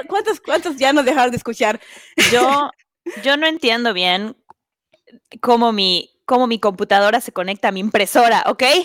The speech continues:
Speaker 2: Siempre me estoy peleando con lo más básico de las computadoras. El cryptocurrency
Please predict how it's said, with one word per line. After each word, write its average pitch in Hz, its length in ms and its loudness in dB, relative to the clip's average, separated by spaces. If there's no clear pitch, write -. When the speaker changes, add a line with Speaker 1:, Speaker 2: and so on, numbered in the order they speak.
Speaker 2:
Siempre 302 320 -2
me 302 80 2
estoy 302 180 0
peleando 240 540 0
con 220 160 -4
lo 208 80 -4
más 233 240 0
básico 247 500 0
de 220 100 2
las 202 120 -2
computadoras. 196 760 -2
El 226 120 -10
cryptocurrency 302 1000 -4